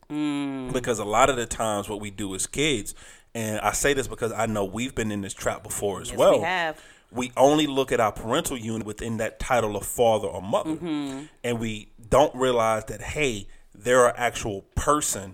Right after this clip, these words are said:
Speaker 1: Yeah, human.
Speaker 2: outside of that title.
Speaker 1: Title.
Speaker 2: Outside of being my father, outside of being my mother, they're actually a, there's a person there.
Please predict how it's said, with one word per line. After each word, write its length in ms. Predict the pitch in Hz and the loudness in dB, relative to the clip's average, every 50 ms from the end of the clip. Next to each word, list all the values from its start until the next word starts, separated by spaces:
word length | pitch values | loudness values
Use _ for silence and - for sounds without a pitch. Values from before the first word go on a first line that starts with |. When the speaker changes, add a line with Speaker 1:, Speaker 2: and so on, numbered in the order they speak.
| 147 147 | -14 -14
Speaker 1:
Yeah, 180 | 139 127 127 127 117 - | -12 -12 -14 -16 -12 -10
human. 180 | 165 151 135 | -6 0 4
Speaker 2:
outside 380 | 131 127 123 - - 123 113 110 | 6 6 6 6 4 4 4 4
of 60 | 104 101 | 2 -2
that 180 | 98 - - | -8 -8 -6
title. 320 | - - 131 120 107 95 - | -4 0 0 0 0 -2 -6
Speaker 1:
Title. 400 | - 143 131 127 120 120 120 113 - - - _ _ | -8 -8 -8 -8 -10 -12 -14 -16 -18 -20 -20 _ _
Speaker 2:
Outside 400 | 131 131 143 - - 165 147 143 | 6 6 6 8 8 6 6 6
of 100 | 131 120 | 4 2
being 180 | 120 117 117 110 | 2 0 0 0
my 120 | 104 101 | -2 -4
father, 460 | - - - 143 143 147 139 123 117 113 | -6 -2 4 6 8 8 8 6 4 2
outside 380 | 110 113 107 - 123 113 113 | 2 0 0 0 0 -2 -2
of 60 | 107 | -2
being 180 | 98 104 98 98 | -4 -4 -4 -4
my 140 | 98 95 95 | -6 -8 -8
mother, 560 | 95 95 110 139 156 151 127 113 101 101 - - - - _ _ _ _ | -2 2 4 4 4 4 2 0 -2 -2 -6 -12 -20 -20 _ _ _ _
they're 240 | - 120 117 - - | -2 -2 -2 -2 -2
actually 420 | 120 127 139 - - 139 123 - | 0 0 0 0 -2 -6 -6 -8
a, 140 | - 107 - _ | -10 -12 -14 _
there's 220 | - 143 123 110 113 | -6 -6 -4 -4 -4
a 80 | 104 - - _ _ | -6 -8 -12 _ _
person 600 | - - 156 185 220 208 - - 120 104 95 92 | 0 2 2 2 2 0 -2 -2 -2 -2 -4 -6
there. 260 | 85 - - 78 - | -8 -12 -14 -16 -20